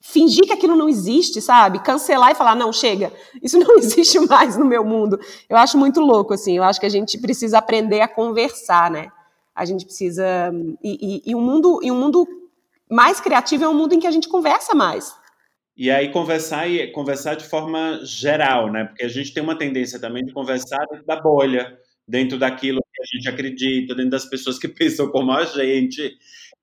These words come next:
Speaker 2: Eu acho que ampliar, ampliar, ampliar a visão de mundo, e acho que aí ajudar, isso deve ajudar na criatividade, é você também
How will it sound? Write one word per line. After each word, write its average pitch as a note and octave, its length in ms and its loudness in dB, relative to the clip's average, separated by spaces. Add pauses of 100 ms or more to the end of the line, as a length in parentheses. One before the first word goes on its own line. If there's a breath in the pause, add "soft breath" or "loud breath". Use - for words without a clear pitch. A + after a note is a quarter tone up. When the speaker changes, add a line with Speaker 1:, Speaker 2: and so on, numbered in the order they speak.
(180)
Speaker 2:
Eu D#3+ 140 0
acho E3 120 -4
que E3+ 80 -2
ampliar, D#3+ 720 0 (160)
ampliar, D3 800 -4 (360)
ampliar C#3 240 -2
a F#3 40 0
visão F3+ 260 -4
de D#3 100 -8
mundo, C3+ 320 -2
e B2+ 40 0
acho B2+ 160 -6
que C3+ 60 -6
aí C#3 120 -2
ajudar, D3 680 -6
isso C3+ 240 -18
deve D3+ 220 -6
ajudar C3 240 -8
na B2+ 100 -6
criatividade, B2+ 680 -10 (460)
é C3+ 80 -6
você F3 260 -6
também G3 380 -6